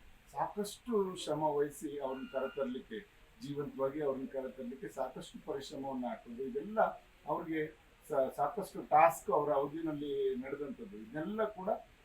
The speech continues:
ಒಂದು ಸಮಾಧಾನದ ರೀತಿಯಲ್ಲಿ ಯಾವ ರೀತಿ ಅವರ ಚಾಕುಚಕ್ಯತೆಯಲ್ಲಿ ಇದೆಲ್ಲ ನಿಭಾಯಿಸಬೇಕು, ಅಷ್ಟು ಪ್ರಾಮಾಣಿಕವಾದಂಥ ಪ್ರಯತ್ನ ಮಾಡಿದಂಥ ವ್ಯಕ್ತಿ, ಅಂತ ಮಹನೀಯರು. ಇವತ್ತು ಎಲ್ಲ ಹುದ್ದೆನೂ ಕೂಡ ಯಾರಾದ್ರೂ ಕೂಡ ರಾಜಕಾರಣಿ ಅಲಂಕರಿಸಿದ್ದಾರೆ ಅಂದ್ರೆ ಸನ್ಮಾನ್ಯ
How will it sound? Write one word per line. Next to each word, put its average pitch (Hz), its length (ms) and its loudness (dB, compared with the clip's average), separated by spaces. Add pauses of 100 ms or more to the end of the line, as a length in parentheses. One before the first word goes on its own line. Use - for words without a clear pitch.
ಒಂದು 156 420 -4
ಸಮಾಧಾನದ 156 600 0
ರೀತಿಯಲ್ಲಿ 139 760 -10 (160)
ಯಾವ 135 240 2
ರೀತಿ 147 240 -6
ಅವರ 135 220 2
ಚಾಕುಚಕ್ಯತೆಯಲ್ಲಿ 123 1300 -6
ಇದೆಲ್ಲ 123 320 -8
ನಿಭಾಯಿಸಬೇಕು, 135 760 -4
ಅಷ್ಟು 131 380 -12
ಪ್ರಾಮಾಣಿಕವಾದಂಥ 135 760 -6
ಪ್ರಯತ್ನ 269 500 -4
ಮಾಡಿದಂಥ 247 420 -8
ವ್ಯಕ್ತಿ, 135 400 -10 (360)
ಅಂತ 131 200 -10
ಮಹನೀಯರು. 135 720 0
ಇವತ್ತು 117 340 -10
ಎಲ್ಲ 147 340 0 (580)
ಹುದ್ದೆನೂ 175 440 0
ಕೂಡ 175 160 -10 (140)
ಯಾರಾದ್ರೂ 156 320 4
ಕೂಡ 156 200 -8
ರಾಜಕಾರಣಿ 143 540 0
ಅಲಂಕರಿಸಿದ್ದಾರೆ 139 720 -4
ಅಂದ್ರೆ 170 280 0 (320)
ಸನ್ಮಾನ್ಯ 135 420 -6